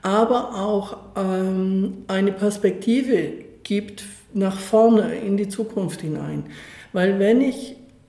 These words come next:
in Tätigkeiten, jetzt egal welche das ist, in eine Analyse einsteige, was habe ich gemacht und was ist passiert und was ist nicht passiert, bin ich einerseits in der Vergangenheit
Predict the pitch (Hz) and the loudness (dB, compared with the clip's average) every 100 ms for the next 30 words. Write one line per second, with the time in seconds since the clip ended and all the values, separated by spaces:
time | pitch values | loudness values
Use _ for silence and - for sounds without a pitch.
0 | _ 214 214 208 208 214 - 196 214 220 | _ 4 6 6 4 -2 -2 2 4 2
1 | 247 - 160 147 147 190 180 202 190 180 | -2 -8 -4 -4 -4 -4 -4 -4 -2 0
2 | 202 214 190 196 - 180 170 185 175 - | 2 2 2 -2 -4 -6 -6 -8 -8 -2
3 | 196 202 185 185 180 214 262 254 233 170 | 0 0 -2 -2 0 2 4 6 4 4
4 | 165 151 - 147 147 185 208 208 202 208 | -2 -6 -6 -6 -4 0 0 0 2 2
5 | 240 196 - 190 190 202 - 196 185 185 | 2 -4 -2 -4 -2 -6 -4 -4 -4 -4
6 | 208 196 - 180 - 196 196 190 175 170 | -8 -10 -8 -6 -2 6 6 4 -4 -4
7 | 175 170 175 190 208 202 202 185 - 143 | -2 -4 -4 0 2 2 2 -4 -4 -6
8 | 135 - - - - - - - 196 196 | -8 -10 -14 -20 -20 -20 -6 0 0 0
9 | - 190 220 254 247 202 208 226 190 170 | -4 -2 0 2 2 0 0 -4 -4 -4
10 | 180 - 170 190 262 247 220 208 277 - | -6 -4 -2 0 2 0 0 -2 -6 -8